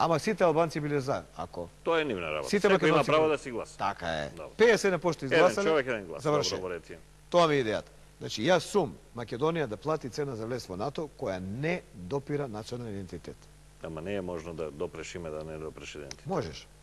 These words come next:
Speaker 1: Значи, можеш. А, види, а, а, името на државата се менја во собрание.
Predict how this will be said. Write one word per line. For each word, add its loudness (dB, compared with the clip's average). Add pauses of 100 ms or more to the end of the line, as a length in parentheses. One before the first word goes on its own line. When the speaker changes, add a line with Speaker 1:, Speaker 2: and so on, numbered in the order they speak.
(600)
Speaker 1:
Значи, -4
можеш. -2 (640)
А, -2
види, -2 (260)
а, -6
а, -4 (520)
името -2
на -2
државата -4
се -6
менја -2
во -2
собрание. -6